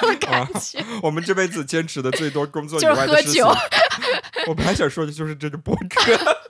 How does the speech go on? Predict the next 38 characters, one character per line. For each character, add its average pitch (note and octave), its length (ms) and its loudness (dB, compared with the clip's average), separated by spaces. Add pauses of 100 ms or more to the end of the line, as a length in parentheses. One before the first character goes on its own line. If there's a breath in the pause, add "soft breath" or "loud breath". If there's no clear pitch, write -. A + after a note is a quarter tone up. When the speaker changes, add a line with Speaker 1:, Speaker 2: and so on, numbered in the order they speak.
Speaker 1:
<laughs> - 560 -4
哦， D4 140 2
对， D#4 180 -4
对， D4 120 2
对， C#4 140 -2
我 B3+ 80 0
们 C4 80 -4
马 C4+ 120 -2
上 B3+ 200 -4
要 - 40 -2
半 A#3 300 -4
年 E3+ 160 -8
了。 - 200 -14
Speaker 2:
啊。 F#2 280 -10 (140 loud breath)
Speaker 1:
好。 - 300 -4 (1040)
然 A#3 220 -2
后， E4 300 0 (320 loud breath)
嗯， G#3+ 440 -4 (120)
十 - 180 -4
二 F#4 240 2
说 F4+ 180 -2
他 F4+ 220 -6
其 - 160 -8
实 G3 100 -6
是 B3 220 -6
一 G3 140 -6
个 F#3+ 360 -6 (140 soft breath)
算 F#4+ 240 -4
是 E4+ 80 -8
在 - 160 -2
职 G#3 160 -6
场 A3 240 -8
中 G#3 220 -8
格 G3+ 120 -8
格 G#3 140 -6
不 G3 140 -10
入 G3+ 160 -6
的 G3 80 -6